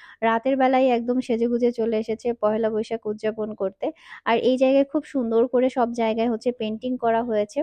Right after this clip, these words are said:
সবাই যে যার মতো হচ্ছে গিয়ে আনন্দ উল্লাস করছে, কেউ কোথাও গল্পগুজব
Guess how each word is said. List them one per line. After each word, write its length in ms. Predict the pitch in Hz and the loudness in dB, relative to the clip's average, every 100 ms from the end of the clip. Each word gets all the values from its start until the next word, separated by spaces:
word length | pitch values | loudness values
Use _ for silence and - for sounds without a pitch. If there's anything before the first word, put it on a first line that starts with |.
| 349 - - - | -6 -20 -20 2
সবাই 360 | 320 311 311 | 4 8 8
যে 180 | 285 277 | 8 8
যার 180 | 277 277 | 8 6
মতো 340 | 262 247 254 | 6 4 4
হচ্ছে 360 | 262 233 - 262 | 4 2 0 0
গিয়ে 340 | 247 247 240 | 2 2 2
আনন্দ 380 | 214 233 240 247 | 2 0 2 4
উল্লাস 340 | 247 240 240 | 4 4 0
করছে, 400 | - 233 - 247 | 0 -4 -2 -2
কেউ 220 | 240 233 226 | 0 0 0
কোথাও 340 | 220 247 226 | -2 2 2
গল্পগুজব 640 | 226 208 - 247 247 254 | 4 2 0 -2 0 -2